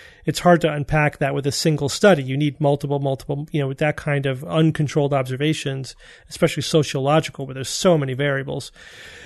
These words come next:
Which again gets us back to research. So again, we, you know, Steve, we were not taking an anti-gun or a pro-gun control stance on the show two weeks ago. All we said was that we think the research, the research should be allowed to happen.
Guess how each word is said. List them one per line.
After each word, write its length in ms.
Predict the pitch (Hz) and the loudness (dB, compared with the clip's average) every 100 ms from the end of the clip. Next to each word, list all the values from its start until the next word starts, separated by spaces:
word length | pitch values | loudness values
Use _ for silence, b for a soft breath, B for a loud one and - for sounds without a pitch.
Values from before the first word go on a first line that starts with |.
| B B | B B
Which 160 | - - | 2 2
again 260 | 196 285 240 | 6 6 8
gets 220 | 226 220 | 6 4
us 80 | - | 4
back 240 | 214 196 | 4 4
to 100 | 185 | 2
research. 560 | 160 220 - 160 135 - | 2 2 2 0 -2 -2
So 60 | |
again, 400 | 160 175 156 143 - _ 208 | 2 4 2 0 -8 _ -8
we, 180 | 196 - | -8 -2
you 120 | 190 | 2
know, 200 | 156 156 - | 4 2 -2
Steve, 480 | - 247 202 151 | 0 4 4 4
we 100 | 190 | 4
were 180 | 196 175 | 6 6
not 340 | 165 190 190 - | 8 8 6 2
taking 340 | 202 190 175 | 2 2 2
an 100 | 165 | 2
anti-gun 640 | 175 175 180 147 175 160 151 | 2 2 2 4 6 6 2
or 180 | 147 | 0
a 60 | 143 | 0
pro-gun 480 | - 170 151 156 151 | 2 4 4 2 2
control 360 | 156 - 147 | -2 -4 -4
stance 440 | 143 - 156 143 - - | -2 0 0 0 -6 -4
on 160 | 143 | -2
the 80 | 143 | -2
show 240 | - 180 180 | 2 4 4
two 160 | - | 2
weeks 240 | 147 139 147 | -2 -2 -2
ago. 240 | 139 - - | -2 -2 4
All 340 | 185 202 220 | 8 8 8
we 160 | 196 175 | 6 2
said 400 | - 202 160 143 | 2 4 4 2
was 160 | 151 | 0
that 160 | 156 151 | 0 0
we 140 | 147 | -2
think 240 | - 160 160 | 0 0 2
the 100 | 139 | 0
research, 640 | 151 156 - 143 - - _ _ - | 0 0 0 -4 -6 -18 _ _ -4
the 100 | 143 | -2
research 480 | 135 196 - 151 - | 0 0 2 -2 -2
should 260 | - 147 | -6 -6
be 120 | 143 | -4
allowed 520 | 139 139 139 135 135 - _ _ _ _ | -4 -2 0 0 -2 -6 _ _ _ _
to 240 | - 151 | -4 -2
happen. 600 | 139 - 147 127 143 143 | -2 -2 -2 -2 -8 -12